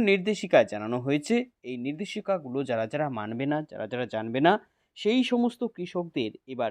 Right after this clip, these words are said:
পিএম কিষাণ সম্মান নিধি যোজনার টাকা দেবে না। আপনারা জানেন যে কেন্দ্র সরকার কৃষকদের অ্যাকাউন্টে এই প্রকল্পের মাধ্যমে আলাদা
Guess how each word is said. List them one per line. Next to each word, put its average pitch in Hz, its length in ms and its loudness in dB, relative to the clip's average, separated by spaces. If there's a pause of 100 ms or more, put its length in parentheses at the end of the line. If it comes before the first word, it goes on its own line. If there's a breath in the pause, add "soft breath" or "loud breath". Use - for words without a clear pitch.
(120)
পিএম 214 320 -8
কিষাণ 185 340 -6
সম্মান 120 360 -6
নিধি 135 260 -2
যোজনার 131 460 -4 (100)
টাকা 117 300 -10
দেবে 107 300 -10
না। 110 140 -2 (360)
আপনারা 220 380 8
জানেন 175 420 8
যে 208 120 4 (100)
কেন্দ্র 247 440 4
সরকার 123 600 6
কৃষকদের 214 600 2 (100)
অ্যাকাউন্টে 214 720 0 (200)
এই 214 240 0
প্রকল্পের 196 680 2
মাধ্যমে 123 480 2 (120)
আলাদা 123 340 4